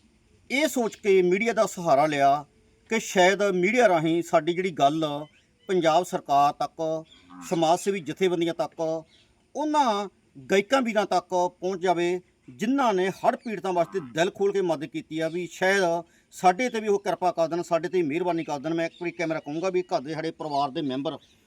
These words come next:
ਉਹ ਸਾਡੇ ਨਾਲ ਜੁੜ ਚੁੱਕੇ ਆ, ਤੇ ਨਾਲ ਇਹਨਾਂ ਦੇ ਗੁਆਂਢੀ ਜਿਹੜੇ ਵੀਰ ਆ, ਅਹ, ਕਿਸਾਨ ਭਰਾ,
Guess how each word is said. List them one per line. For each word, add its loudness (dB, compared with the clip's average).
ਉਹ -2
ਸਾਡੇ -4
ਨਾਲ -2
ਜੁੜ -10
ਚੁੱਕੇ -6
ਆ, -6
ਤੇ -6
ਨਾਲ -2
ਇਹਨਾਂ -8
ਦੇ -4
ਗੁਆਂਢੀ -4
ਜਿਹੜੇ 0
ਵੀਰ 0
ਆ, -4
ਅਹ, -4
ਕਿਸਾਨ -4
ਭਰਾ, -4